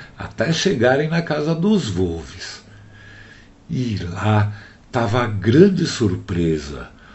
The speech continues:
Quando o Hector olhou lá de cima, ele viu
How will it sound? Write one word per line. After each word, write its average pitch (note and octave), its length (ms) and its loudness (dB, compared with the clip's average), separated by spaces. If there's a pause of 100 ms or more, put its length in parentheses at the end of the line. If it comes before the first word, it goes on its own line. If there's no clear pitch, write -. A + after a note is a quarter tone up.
(340)
Quando G#2+ 500 -2
o F2+ 220 0
Hector A2+ 400 0
olhou F#2+ 400 4
lá D3 160 0
de F2+ 160 -2
cima, G2+ 840 -2 (300)
ele F#3 220 2
viu G3+ 260 2